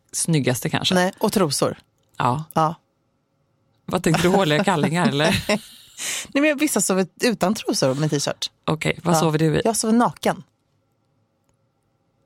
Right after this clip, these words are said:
Speaker 2: Är det konstigt, eller? <laughs>
Speaker 1: Och tyckte att det blev en konstig tystnad.
Speaker 2: Ja.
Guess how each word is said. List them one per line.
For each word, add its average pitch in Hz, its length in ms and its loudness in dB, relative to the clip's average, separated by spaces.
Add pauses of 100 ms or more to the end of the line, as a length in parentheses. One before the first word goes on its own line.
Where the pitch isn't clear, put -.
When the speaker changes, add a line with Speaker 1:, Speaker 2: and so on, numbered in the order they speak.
Speaker 2:
Är 214 60 -2
det 277 60 0
konstigt, - 400 -2
eller? 160 220 0 (720)
<laughs> - 560 -8
Speaker 1:
Och - 120 0
tyckte 202 280 0
att 196 60 2
det 170 60 0
blev 175 220 0 (260)
en 214 100 2
konstig 175 380 0
tystnad. 175 460 0 (300)
Speaker 2:
Ja. 247 200 2